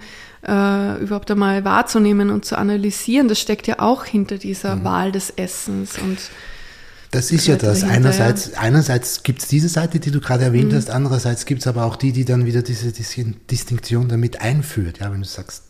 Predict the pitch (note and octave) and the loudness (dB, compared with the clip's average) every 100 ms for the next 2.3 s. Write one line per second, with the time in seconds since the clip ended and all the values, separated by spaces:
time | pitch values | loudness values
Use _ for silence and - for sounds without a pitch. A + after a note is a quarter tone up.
0 | - F#2 G2 G#2+ - - G#2+ G2 F2+ F2+ | -12 -8 -4 -4 -4 -4 -4 -4 -6 -8
1 | F2+ - F#2 F2 E2+ E2+ E2+ F2 E2+ G2 | -10 -10 -10 -10 -10 -12 -12 -12 -10 -12
2 | - F2 F2 | -10 -10 -10